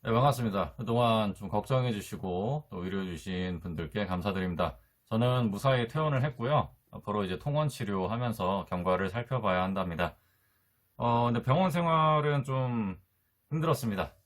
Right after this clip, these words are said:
어, 이제 이 시국, 감염 시국 때문에 뭐 보호자가 없는 상태에서, 그리고 이제 제가 병원 밖을 왔다 갔다 자유롭게 할 수 없는 상태에서 들어왔는데,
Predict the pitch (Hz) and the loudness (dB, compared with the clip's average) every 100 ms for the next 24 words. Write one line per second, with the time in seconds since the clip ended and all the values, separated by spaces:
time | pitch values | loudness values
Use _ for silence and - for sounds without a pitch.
0 | _ 101 98 95 95 85 82 _ _ _ | _ -6 -2 2 2 0 -6 _ _ _
1 | - _ _ _ - - 90 185 95 - | -20 _ _ _ -16 -6 -4 -2 -4 -4
2 | 170 165 147 - - 110 117 117 113 120 | -2 0 0 -2 -4 0 2 0 0 0
3 | 113 107 - 101 101 104 139 160 160 _ | 0 0 -4 0 2 2 2 0 -4 _
4 | - 90 87 87 78 107 107 104 101 98 | -12 -6 -4 -4 -2 -2 0 2 4 4
5 | 92 90 92 92 85 - _ _ _ - | 2 0 0 0 0 -4 _ _ _ -10
6 | 87 98 101 127 139 101 82 101 90 - | -4 -4 -2 0 0 0 0 0 -2 -6
7 | 101 92 90 92 90 90 - 98 113 107 | -8 -6 -4 -4 -2 -2 0 2 4 2
8 | 101 98 - _ _ _ 95 - 95 92 | 0 -4 -8 _ _ _ -6 0 4 4
9 | 120 107 - 87 85 - 92 98 107 - | 4 2 2 0 -2 -2 -4 -2 -4 -2
10 | 87 95 92 107 101 101 101 95 82 87 | -2 -2 -4 -6 -6 -6 -2 -2 0 -2
11 | 113 95 | 0 -2